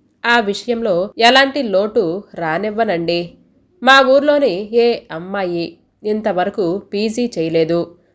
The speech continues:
మీరు రావటానికి ఇంకా రెండేళ్లు పడుతుంది కదా, ఈలోగా చదివేస్తాను అని ఆయనను అర్థించాను. "నువ్వు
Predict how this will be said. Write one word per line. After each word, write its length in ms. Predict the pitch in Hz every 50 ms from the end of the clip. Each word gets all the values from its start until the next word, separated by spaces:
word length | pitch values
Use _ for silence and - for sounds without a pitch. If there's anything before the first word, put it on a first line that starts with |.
| _ - 254
మీరు 180 | 269 277 277
రావటానికి 680 | 254 226 196 190 202 214 214 220 220 220 220 262 339 415
ఇంకా 480 | 349 247 214 208 226 240 240 277 277
రెండేళ్లు 440 | 269 262 240 202 175 180 190 208 233
పడుతుంది 440 | 233 - 165 165 165 - 214 214 214
కదా, 380 | 208 208 202 208 208 208 214 208 - _ _ _ _ _ -
ఈలోగా 400 | 262 262 254 269 285 285 311 320
చదివేస్తాను 920 | 311 311 208 185 202 208 233 240 240 - 208 165 156 175 220 294 453 453 427 _ -
అని 460 | 214 214 214 214 185 170 175 190 202 - 202
ఆయనను 300 | 208 214 208 208 214 -
అర్థించాను. 800 | - 165 160 156 - 196 202 196 - 185 170 165 170 175 175 - - - _ _ _ _ _ _ _ -
"నువ్వు 360 | 262 277 247 247 196 196